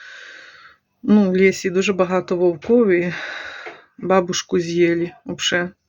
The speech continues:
В неї косточки остались. Пішла по гриби. Коротше, такі справи. Дуже люди бояться зараз йти в ліс, тому що, я ж кажу, розвелося дуже-дуже багато вовков.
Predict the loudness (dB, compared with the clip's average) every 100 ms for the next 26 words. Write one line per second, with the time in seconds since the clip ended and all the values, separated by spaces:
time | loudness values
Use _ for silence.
0 | _ -20 -18 -6 -4 0 -2 -2 -4 -2
1 | 0 -2 -2 0 0 0 -6 -20 _ _
2 | _ -10 -2 -2 -2 -4 -4 -2 -4 -4
3 | _ -20 -16 -14 -14 -14 -16 _ -10 -6
4 | -6 -6 -4 -4 -4 -4 -2 -2 0 0
5 | 2 0 0 0 0 0 -4 -4 -2 -2
6 | -4 -4 -2 0 -2 -8 -18 -20 _ _
7 | _ -10 -8 -6 -4 -6 -10 -10 -10 -4
8 | -2 0 0 2 2 0 0 -4 -4 -4
9 | -4 -4 -4 -6 -6 -8 -8 -6 -6 -4
10 | -4 -4